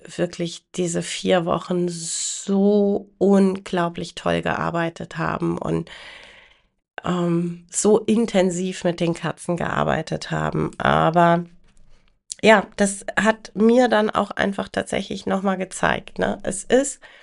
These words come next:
gerade das Thema umgerichtete Aggression ist so ein Thema in der Katzengruppe. Aus dem Nichts heraus ist plötzlich alles anders. Und, ähm,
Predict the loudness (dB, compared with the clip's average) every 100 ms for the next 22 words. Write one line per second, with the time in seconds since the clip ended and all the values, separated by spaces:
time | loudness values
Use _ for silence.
0 | -20 -20 -20 -16 -2 4 4 4 0 -4
1 | -6 -2 0 2 4 2 0 -2 -4 -6
2 | -8 -6 -4 -6 -6 -10 -8 -4 -2 -4
3 | -8 -18 -20 -20 _ _ 4 4 -2 -2
4 | -2 -2 -2 2 2 0 -4 -4 -4 -4
5 | -6 -6 -8 -10 -8 -10 -6 -4 -6 -8
6 | _ _ _ 0 2 0 0 -2 -2 2
7 | 4 4 2 -10 -12 -4 -4 0 0 0
8 | -4 -10 -10 -12 0 6 6 4 -2 -6
9 | -6 -6 -2 0 2 0 -4 -4 -2 -2
10 | -2 -2 -4 -10 -20 -20 -20 -20 -20 _
11 | _ _ -20 -20 -20 _ _ _ _ 4
12 | 8 8 6 0 -2 0 2 2 4 2